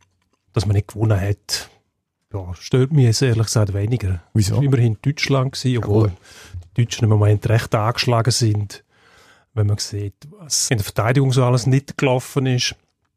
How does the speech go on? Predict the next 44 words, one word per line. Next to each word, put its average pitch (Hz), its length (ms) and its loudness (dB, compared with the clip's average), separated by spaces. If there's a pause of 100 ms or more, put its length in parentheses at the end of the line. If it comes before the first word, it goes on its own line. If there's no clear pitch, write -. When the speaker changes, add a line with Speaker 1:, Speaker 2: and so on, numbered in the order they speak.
(120)
Speaker 1:
Und 143 200 -2
das 113 100 2
ganze 110 340 2
Haufen 117 360 0
gewesen, - 240 -2
muss 110 100 2
man 110 100 2
sagen, 104 260 0 (140)
äh, 127 280 4
so 127 160 2
sind, 147 340 -2
so 143 80 0
ist 131 100 0
man 120 60 0
sich - 140 -6
die 131 180 -8
Deutschen 127 320 -2
gar 98 160 -2
nicht 95 160 -10
gewohnt. 117 500 -2 (760)
Dass 120 140 -8
hinten 131 200 2
so 123 120 -2
schwach 123 320 0
spielend, 131 680 0 (240)
haben 113 100 -4
Speaker 2:
Ja, 107 120 4
Speaker 1:
sehr 120 200 2
Speaker 2:
das 151 100 4
Speaker 1:
viel 156 100 4
Speaker 2:
hat 147 80 0
man 143 100 4
müssen, 143 160 4
Speaker 1:
zulassen. 139 360 2 (220)
Speaker 2:
das 117 120 2
hat 156 80 6
man - 100 6
Speaker 1:
Gleichzeitig 120 400 0
musst 127 260 2
du 120 40 0
das - 200 -4 (180)
zuerst 113 280 2
auch 107 160 2
mal, 110 340 2